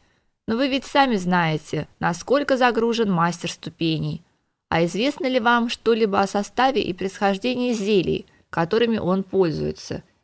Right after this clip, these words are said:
Все ли они могут быть изготовлены на месте? Или происшествие с порталом отразится на поставках ингредиентов?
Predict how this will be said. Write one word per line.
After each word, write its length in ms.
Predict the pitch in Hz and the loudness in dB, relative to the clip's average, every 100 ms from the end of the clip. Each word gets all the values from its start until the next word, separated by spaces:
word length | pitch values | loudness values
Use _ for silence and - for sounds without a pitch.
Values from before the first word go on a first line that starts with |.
| - | -12
Все 180 | - 285 | -2 2
ли 80 | |
они 240 | 277 254 247 | 4 2 0
могут 300 | 240 220 202 | 0 0 -2
быть 180 | 208 208 | -2 -2
изготовлены 720 | 185 190 190 247 240 226 220 | -2 -2 2 2 2 0 0
на 180 | 233 | 0
месте? 600 | 240 208 180 - - 139 - _ _ _ | 0 -2 -4 -6 -10 -10 -12 _ _ _
Или 200 | - 233 | 0 0
происшествие 640 | 208 214 208 226 220 - 196 | 2 2 2 0 -2 -2 -2
с 40 | |
порталом 580 | - 190 - 226 254 240 | 0 -2 2 2 2 0
отразится 640 | 190 185 185 180 214 - | -4 -2 0 0 -4 -4
на 60 | 202 | -2
поставках 640 | 185 180 - 185 180 180 - | -2 -2 0 0 -2 -8 -4
ингредиентов? 1040 | 185 190 190 196 190 175 151 - - - | 0 2 2 2 2 2 0 -6 -12 -16